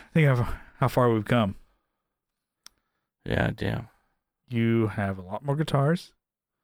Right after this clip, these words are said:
Speaker 1: I have gotten fatter.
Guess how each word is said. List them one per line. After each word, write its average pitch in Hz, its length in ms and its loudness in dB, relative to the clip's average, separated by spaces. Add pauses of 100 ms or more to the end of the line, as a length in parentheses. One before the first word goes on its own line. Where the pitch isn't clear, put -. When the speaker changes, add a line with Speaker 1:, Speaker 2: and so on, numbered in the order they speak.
(540)
Speaker 1:
I 107 600 0 (960)
have 104 680 2
gotten 131 200 -10
fatter. 202 360 0